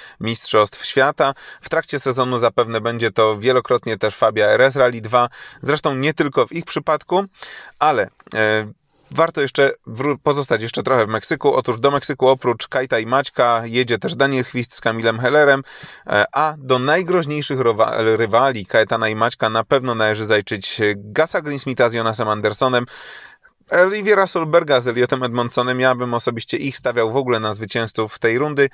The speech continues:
Adriana Formou z Alexem Korią, Nikolaja Griazina z Konstantinem Aleksandrowym i Emila Lindholma z Rettom Hamalainen. E, przy tak mocnej stawce w W R C Dwa.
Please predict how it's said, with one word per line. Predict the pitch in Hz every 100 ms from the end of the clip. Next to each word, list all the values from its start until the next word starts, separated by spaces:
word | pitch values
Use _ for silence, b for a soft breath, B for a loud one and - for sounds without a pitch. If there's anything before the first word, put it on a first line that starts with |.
| B B B
Adriana | 151 180 160 151
Formou | 143 135 135 131 123
z | 117 -
Alexem | 104 113 113 - 123
Korią, | 139 147 143 131 135
Nikolaja | 131 156 156 139 127
Griazina | 120 120 123 123 110
z | -
Konstantinem | 117 113 117 120 113 110
Aleksandrowym | 110 120 117 127 131
i | 165 -
Emila | 123 123 135
Lindholma | 113 107 - 123 127 123 B B B
z | 107 113
Rettom | 127 127 110
Hamalainen. | 110 107 110 117 107 98 B B B
E, | - 101
przy | - 151 147 - _
tak | 170 180 - -
mocnej | 143 143 160 - 156 143
stawce | - 127 120 - 123
w | 107
W | 110 113
R | 117
C | 117
Dwa. | 98 104